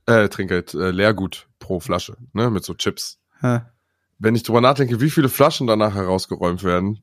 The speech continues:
Speaker 1: wo der, der Euro nicht zurückgegeben wurde, das
Speaker 2: Ja.
Speaker 1: Geld gibt's ja eigentlich gar nicht.
Speaker 2: Ja, richtig.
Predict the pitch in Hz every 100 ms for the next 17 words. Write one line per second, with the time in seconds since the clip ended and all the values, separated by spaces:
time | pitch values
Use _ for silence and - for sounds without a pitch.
0 | _ 98 98 98 95 92 95 107 101 104
1 | - 104 123 85 87 82 85 87 98 120
2 | _ - 92 110 104 - 156 - 98 85
3 | 90 85 82 80 - 117 117 98 123 -
4 | 120 -